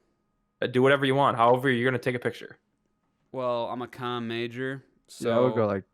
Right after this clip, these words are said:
Speaker 3: I'd be like
Speaker 1: Oh, I'll let Luke go, and then I, you'll go.
Speaker 2: Okay.
Speaker 1: So
Speaker 2: Can you see me?
Speaker 1: Yeah.
Speaker 2: So I'll explain for the podcast. I'm holding my phone, but I'm holding it horizontally.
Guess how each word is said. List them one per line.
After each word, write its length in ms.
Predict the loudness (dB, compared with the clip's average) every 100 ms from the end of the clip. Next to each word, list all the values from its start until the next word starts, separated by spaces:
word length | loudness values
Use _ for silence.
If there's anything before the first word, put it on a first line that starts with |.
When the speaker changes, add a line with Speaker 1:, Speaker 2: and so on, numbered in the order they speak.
| -14
Speaker 3:
I'd 180 | -14 -10
be 100 | -12
like 300 | -12 -14 -18 -16 -8
Speaker 1:
Oh, 120 | 0 4
I'll 100 | 4
let 160 | 4
Luke 160 | 4 2
go, 320 | 4 2 0 -2
and 60 |
then 80 | -2
I, 40 | -2 -4
you'll 220 | 2 2
go. 300 | 2 -6 -8 _ -14
Speaker 2:
Okay. 320 | -10 -8 -10
Speaker 1:
So 220 | -8 -6 -6 _ _
Speaker 2:
Can 120 | -14
you 80 | -14
see 200 | -10 -8
me? 240 | -6 -6 -8 _ _ _ 0
Speaker 1:
Yeah. 120 | 2
Speaker 2:
So 80 | 2
I'll 240 | -2 -4
explain 340 | -6 -4 -2 -2
for 80 | -4
the 100 | -4
podcast. 560 | -2 -2 -2 -4 -4
I'm 120 | -6
holding 320 | -4 -4 -4 -2
my 180 | -2
phone, 400 | -4 -4 -4 -4
but 140 | -4 -6
I'm 80 | -6
holding 320 | -4 -4 -4
it 220 | -6 -8
horizontally. 1120 | -6 -4 -2 -4 -4 -4 -4 -6 -8 -10 -12